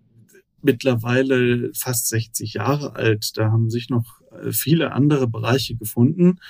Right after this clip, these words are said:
Was ich persönlich total interessant finde, ist Archäomo-, Archäometrie. Das ist analytische Messtechnik in der Archäologie.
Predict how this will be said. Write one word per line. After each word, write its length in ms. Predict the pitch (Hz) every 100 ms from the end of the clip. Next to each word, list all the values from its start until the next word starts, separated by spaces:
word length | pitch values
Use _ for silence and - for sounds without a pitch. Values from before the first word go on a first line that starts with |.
| - - - _ _ _ _ _ _ _ -
Was 160 | 131
ich 100 | 151
persönlich 340 | 156 156 160 175
total 480 | 139 135 135 127 - _ _ -
interessant 520 | 127 127 117 135 165
finde, 160 | 156
ist 180 | 127 -
Archäomo-, 640 | 127 135 - 131 120 110 110 -
Archäometrie. 1000 | 113 131 - 131 120 120 - 135 185 240 _ _ -
Das 180 | 120
ist 400 | - 139 - - - - - _ _ _ _ _ -
analytische 560 | 147 135 156 196 -
Messtechnik 600 | 139 160 - 180 - 170
in 80 | 156
der 140 | 135 127
Archäologie. 640 | 156 135 120 113 135